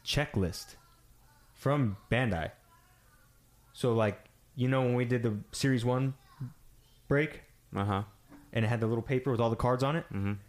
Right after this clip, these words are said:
Speaker 1: That's what you need to send to P S A. And I believe Jake says he has an actual checklist for Series three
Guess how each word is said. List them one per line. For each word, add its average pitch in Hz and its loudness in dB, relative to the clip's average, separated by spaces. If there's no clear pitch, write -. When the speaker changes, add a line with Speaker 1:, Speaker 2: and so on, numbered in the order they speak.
Speaker 1:
That's 151 -2
what 214 0
you 160 4
need 156 2
to 127 0
send 143 0
to 110 -2
P 131 0
S 110 -4
A. 98 0
And 123 2
I 120 2
believe 135 4
Jake 131 2
says 135 2
he 131 4
has 127 2
an 110 0
actual 117 0
checklist 113 0
for 107 -2
Series 113 0
three 131 0